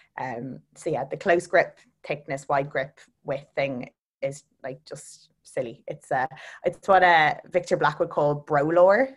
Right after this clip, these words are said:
<laughs> So that's what I think it is.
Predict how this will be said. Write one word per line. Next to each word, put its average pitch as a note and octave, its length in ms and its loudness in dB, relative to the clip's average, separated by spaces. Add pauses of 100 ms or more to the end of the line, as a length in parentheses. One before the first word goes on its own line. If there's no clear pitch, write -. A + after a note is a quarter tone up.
(120)
<laughs> A#3+ 600 4 (520)
So D3 280 2
that's D3+ 180 -6
what C#3+ 80 -6
I C3+ 120 -4
think B2+ 200 -12
it C3 80 -12
is. A#2+ 180 -10